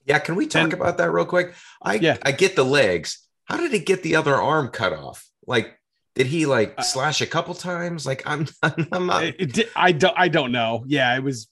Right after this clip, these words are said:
Speaker 2: it
Speaker 1: I don't
Speaker 2: was
Speaker 1: know how you get two legs in one arm with one slash like that. That means
Speaker 2: I mean, I, I, I suppose
Speaker 1: Good shot.
Speaker 2: maybe there, yeah, I suppose maybe there's some, like, because Anakin was flipping, so maybe one saber cut got, I don't know. I,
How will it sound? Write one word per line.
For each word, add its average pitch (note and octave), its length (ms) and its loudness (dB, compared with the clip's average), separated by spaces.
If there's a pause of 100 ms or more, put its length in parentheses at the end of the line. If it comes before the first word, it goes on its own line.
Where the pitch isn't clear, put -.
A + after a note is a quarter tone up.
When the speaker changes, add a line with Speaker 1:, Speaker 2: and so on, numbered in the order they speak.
(100)
Speaker 2:
it C3+ 160 -4
Speaker 1:
I D3 60 4
don't F3 80 6
Speaker 2:
was F3 80 4
Speaker 1:
know C#3+ 100 4
how D#3+ 80 2
you D3+ 180 2
get B2+ 200 0
two D3+ 160 -2
legs B2 400 0
in A2 180 -2
one B2+ 200 0
arm F#2+ 540 -2
with G2 320 -4
one G#2 180 0
slash E2 520 -4
like E2+ 200 -6
that. G#2+ 280 -6 (380)
That - 420 -4
means E2 180 -8
Speaker 2:
I F#3 60 2
mean, F#3+ 180 4
I, - 220 -8
I, - 120 -8 (120)
I F3 100 2
suppose G3+ 440 2
Speaker 1:
Good F3 100 4
shot. F3 160 2
Speaker 2:
maybe F#3 240 4
there, F#3 160 2 (280)
yeah, D3+ 180 0
I C#3+ 80 0
suppose F#3 360 -4
maybe D#3+ 280 -2
there's D3 220 -4
some, D#3 200 -6
like, C#3 260 -8
because B2+ 340 -8 (140)
Anakin D3+ 400 -2
was B2+ 200 -6
flipping, G#3 760 -4
so D3 180 -6
maybe C#3+ 340 0
one C3+ 440 -4
saber C#3+ 600 -8 (140)
cut - 300 -6 (320)
got, C3+ 320 -12
I B2 100 -2
don't G#2+ 120 -10
know. F#2 140 -18 (120)
I, B2 140 -2